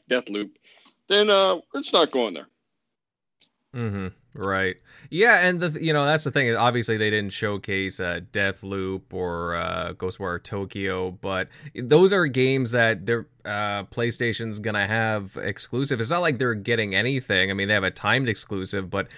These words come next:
Speaker 2: you know, you still have something for now. It's not like you have no games coming to your platform soon,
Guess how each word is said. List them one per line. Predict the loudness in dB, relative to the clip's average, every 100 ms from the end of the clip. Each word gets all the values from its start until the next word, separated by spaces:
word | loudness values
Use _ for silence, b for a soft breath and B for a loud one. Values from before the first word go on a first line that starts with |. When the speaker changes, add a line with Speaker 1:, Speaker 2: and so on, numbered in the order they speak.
| B
Speaker 2:
you | 0
know, | 2
you | 4
still | 2 2 4
have | 4 2
something | 0 2 2 2 0 0
for | -2 -2
now. | 2 2 2 0
It's | 0
not | 0 0
like | 0 -2 -2
you | -4
have | -2
no | -2 -2
games | -2 -2 -2 -2 -4
coming | -6 -6 -6
to | -6
your | -8 -8
platform | -6 -4 -4 -8 -10 -8
soon, | -4 0 0 0 -4